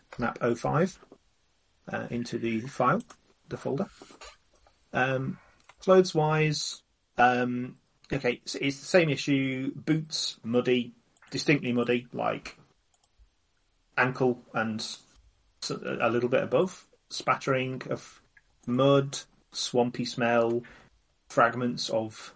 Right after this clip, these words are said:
vegetation in the treads. Um, the lower part of the trousers is, uh, a bit damp and swampy.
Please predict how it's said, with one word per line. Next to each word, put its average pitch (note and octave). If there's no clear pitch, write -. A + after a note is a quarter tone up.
vegetation C3
in A#2
the A2+
treads. C#3
Um, A2+
the C#3
lower C#3
part E3
of C#3
the D3
trousers F3+
is, C#3+
uh, B2
a B2+
bit C3
damp B2
and B2
swampy. C#3